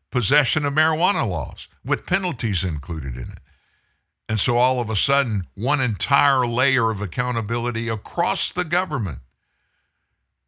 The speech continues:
It was indicated by the president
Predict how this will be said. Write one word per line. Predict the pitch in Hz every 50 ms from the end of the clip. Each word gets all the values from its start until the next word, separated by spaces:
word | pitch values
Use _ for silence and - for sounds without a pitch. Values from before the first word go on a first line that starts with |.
| _ _ _ _ _ _ _ _
It | - 135 135
was | 131 120 104
indicated | 127 151 180 196 185 123 - 135 139 139 131 131 110
by | 104 120 123
the | 120 107 107
president | 92 - 135 143 151 147 117 127 117 117 120 127